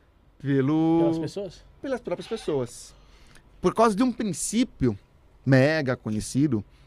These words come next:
Speaker 1: chamado movimento ideomotor. Que é só de você imaginar um movimento, você faz esse movimento mesmo que minimamente. Você pode testar isso com pêndulo. Segura um pêndulo aqui, deixa ele mais parado que dá, certo?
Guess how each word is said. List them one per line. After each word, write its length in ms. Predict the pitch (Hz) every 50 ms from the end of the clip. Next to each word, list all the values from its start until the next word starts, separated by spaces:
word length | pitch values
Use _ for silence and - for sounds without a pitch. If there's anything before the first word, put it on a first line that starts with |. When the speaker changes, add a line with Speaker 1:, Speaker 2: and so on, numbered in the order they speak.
| - - - - - - - - _ _ _ _
Speaker 1:
chamado 360 | - - - 127 123 127 131
movimento 560 | 131 135 156 151 156 147 139 147 175 196 - 208
ideomotor. 540 | 185 156 165 175 185 180 - - 110 107 - - - _ _ _ _ _ - - - - _ - - - - _ _ -
Que 100 | - -
é 60 | 233 220
só 220 | - - 240 247
de 80 | 254 240
você 200 | 226 208 - 220
imaginar 520 | 214 220 233 254 226 208 220 180 151 139 123
um 40 | 123
movimento, 640 | 123 127 143 190 190 170 139 131 135 - 220 214 - - -
você 220 | - 147 143 - 127
faz 200 | - 147 135 127
esse 80 | -
movimento 340 | 139 135 131 131 127 127 165
mesmo 240 | 156 131 120 110 127
que 100 | - -
minimamente. 580 | 131 127 123 143 185 185 156 120 101 - 107 - - - - - - - - - -
Você 120 | - -
pode 220 | 202 - 175 175 -
testar 240 | 202 175 - 175 170
isso 120 | - -
com 100 | - 226
pêndulo. 340 | - - 185 160 135 110 113
Segura 340 | - - 147 131 123 131 139
um 40 | 143
pêndulo 340 | 135 - 135 131 139 135 131
aqui, 300 | 127 127 - 143 180 240 - _ _ - -
deixa 240 | - 127 131 - -
ele 60 | 127
mais 120 | 123 135 -
parado 320 | - 139 127 117 117 117
que 100 | - -
dá, 240 | 165 160 151 170 247 - _ _ _ - - _ _ _ _ _ _ _ _ _ _ _ _ _
certo? 460 | - - - 147 - - - - -